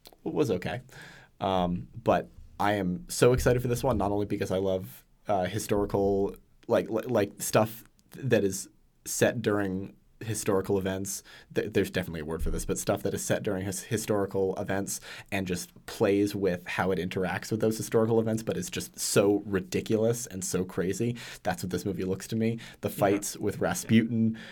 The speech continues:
Speaker 2: Yes.
Speaker 1: Uh, uh, Tom Hollander plays all three of the European monarchs who are fighting in World War One, which is so funny to me because they were all cousins. And that's what, y-, yeah, it, it, it's just little touches like that that make it,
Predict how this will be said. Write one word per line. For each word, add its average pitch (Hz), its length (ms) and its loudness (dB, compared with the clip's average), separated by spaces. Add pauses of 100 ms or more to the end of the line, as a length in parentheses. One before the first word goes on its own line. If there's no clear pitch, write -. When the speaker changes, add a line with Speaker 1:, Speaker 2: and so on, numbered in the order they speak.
(120)
Speaker 2:
Yes. 107 800 2
Speaker 1:
Uh, 120 60 6
uh, 92 160 6
Tom 123 280 6
Hollander 120 520 6
plays 101 560 2 (320)
all 101 220 8
three 110 320 4
of 110 140 6
the 98 80 0
European 101 520 2
monarchs 101 460 2
who 104 120 2
are 101 40 2
fighting 98 340 2
in 107 160 -2
World 107 200 6
War 101 200 6
One, 104 240 2
which 107 180 0
is 92 160 -4 (100)
so - 420 8
funny 107 280 4
to 98 80 0
me 98 80 2
because 131 220 2
they 123 80 4
were 127 140 4
all 123 100 8
cousins. - 560 -2 (560)
And 110 100 2
that's 107 280 -2
what, 110 120 -6
y-, 127 260 -4
yeah, 101 280 -2
it, 123 200 0
it, 117 200 0
it's 120 120 -2
just - 160 0
little 123 300 6
touches 110 340 0
like 85 160 -6
that 73 180 -8
that - 100 -8
make 85 220 -6
it, 73 140 -8